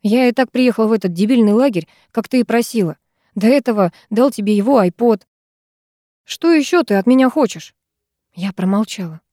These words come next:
Тогда Никита решительным шагом направился в ту же сторону, что и остальные парни. Быстро скрылся за высокими соснами. «Какая муха его укусила?» удивилась Ирка. Я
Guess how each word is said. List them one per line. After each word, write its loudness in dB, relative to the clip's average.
Тогда -2
Никита 0
решительным 0
шагом 0
направился 0
в -12
ту -6
же -2
сторону, 0
что -6
и 2
остальные 0
парни. -10
Быстро -4
скрылся -4
за -4
высокими -2
соснами. -8
«Какая -4
муха 2
его 2
укусила?» 0
удивилась -2
Ирка. -14
Я -6